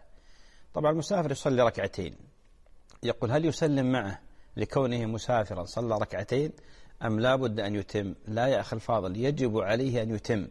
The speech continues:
عندنا قاعدة مهمة، وأنا سبق أني شرحتها في حلقة خاصة، أن من الأحوال التي يتم بها المسافر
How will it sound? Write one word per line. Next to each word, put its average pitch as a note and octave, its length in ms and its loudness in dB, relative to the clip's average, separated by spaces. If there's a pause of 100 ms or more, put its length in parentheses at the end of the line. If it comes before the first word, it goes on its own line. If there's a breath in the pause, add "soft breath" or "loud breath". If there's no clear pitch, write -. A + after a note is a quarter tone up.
(520 soft breath)
عندنا A2 300 2
قاعدة G#2+ 460 0
مهمة، G#2 360 -2
وأنا G#2+ 200 -4
سبق C#3+ 380 -2
أني A2+ 120 -2
شرحتها A#2 460 -2
في G#2 140 -8
حلقة B2 360 -2
خاصة، B2+ 480 -2 (840 soft breath)
أن A#2 440 2 (580)
من A2 200 0
الأحوال B2+ 560 2
التي A#2+ 360 0
يتم D#3+ 520 0
بها A#2+ 220 0
المسافر G2+ 800 0